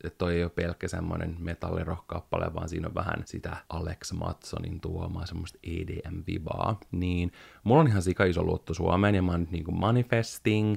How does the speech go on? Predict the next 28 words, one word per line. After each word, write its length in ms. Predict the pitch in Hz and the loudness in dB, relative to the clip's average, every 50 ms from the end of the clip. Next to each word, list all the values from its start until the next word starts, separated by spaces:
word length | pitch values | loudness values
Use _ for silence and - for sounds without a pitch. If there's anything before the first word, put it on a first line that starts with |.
| - - | 0 -2
Mä 260 | 90 87 87 85 85 | -2 0 0 0 0
pistän 320 | - 92 87 - - 87 - | 0 0 0 0 -2 -2 0
universumit, 640 | - 95 101 101 101 98 95 - 92 87 87 82 87 | 2 2 4 6 6 4 4 2 0 -2 -2 -2 -2
mä 80 | 82 | -4
tiedän, 640 | - - 98 98 101 101 98 95 95 92 87 85 87 | -2 2 4 6 6 8 8 6 6 4 2 2 0
että 200 | 85 - - 80 | -2 -2 -2 -2
Blind 280 | 85 85 82 82 82 | 0 0 -2 -2 -2
Channel 240 | - 90 82 80 80 | -2 -2 -2 -2 -2
pääsee 360 | 80 87 85 82 80 82 82 | -2 -2 -2 -2 -2 -2 -2
jatkoon. 640 | 85 82 85 - - - - 87 85 87 87 87 85 85 85 92 87 | -4 -4 -6 -8 -12 -8 -4 0 2 2 2 2 0 -2 -4 -4 -2
Ja 280 | 87 85 82 80 78 - - | 0 0 0 0 -2 -2 0
mä 380 | 104 98 98 104 131 180 240 277 | 2 4 4 4 4 4 2 2
uskon 600 | - 170 185 - - - - 87 85 82 82 80 80 - _ _ - | 0 0 0 -2 -4 -4 -2 0 2 2 2 0 -4 -8 _ _ -4
ja 80 | 90 | -4
tiedän, 560 | - - 123 135 156 127 110 90 87 85 85 - - | -2 0 0 2 2 4 4 2 2 0 0 -2 -2
että 520 | 90 90 90 - _ _ _ - 87 85 | -2 -2 -2 -4 _ _ _ 0 2 2
Suomella 380 | 87 - 113 127 131 127 110 98 | 2 2 2 2 2 2 2 2
on 100 | 92 90 | 0 0
tosi 320 | - - 104 107 113 104 | 0 -2 0 0 0 0
hyvät 220 | 101 90 85 80 - | 2 0 0 0 0
mahikset 500 | 85 87 87 90 85 80 - 82 80 82 | 0 0 0 0 -2 -2 -4 -4 -4 -4
myös 260 | 82 78 80 - - | -4 -6 -6 -8 -8
finaalissa. 500 | - 82 - 50 50 - - - - 90 | -8 -6 -4 -4 -2 -2 -4 -4 -2 -2
Mä 80 | 92 92 | 0 2
koen, 200 | - 127 131 127 | 2 4 4 2
että 200 | 117 - - - | 0 -2 -2 -2
monina 480 | 90 90 92 95 98 98 101 101 92 | 0 2 4 4 6 6 6 6 6
vuonna, 260 | 90 90 92 98 101 | 6 6 6 6 4